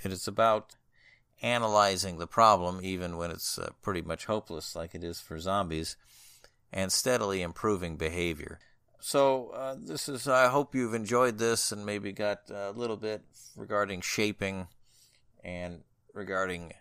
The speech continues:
resurgence, and feel a little bit more confident about our, uh, zombie problems,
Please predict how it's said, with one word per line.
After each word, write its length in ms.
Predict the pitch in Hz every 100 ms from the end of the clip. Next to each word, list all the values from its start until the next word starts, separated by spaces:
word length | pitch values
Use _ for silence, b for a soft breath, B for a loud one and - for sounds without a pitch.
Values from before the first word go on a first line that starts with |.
| _ _ _
resurgence, 880 | 95 92 - 123 104 104 98 - - - b b b _ -
and 440 | 107 95 92 90 - - -
feel 240 | - 117
a 100 | 104
little 160 | 139 127
bit 160 | 110 90
more 200 | 101 98
confident 640 | - 107 101 - 85 85 _ _ _ _ _ -
about 440 | 95 98 92 90
our, 380 | 90 87 85 78
uh, 180 | 71 78 - _ _ _ _ _ _ -
zombie 400 | 92 101 95 87
problems, 640 | 80 92 85 82 80 78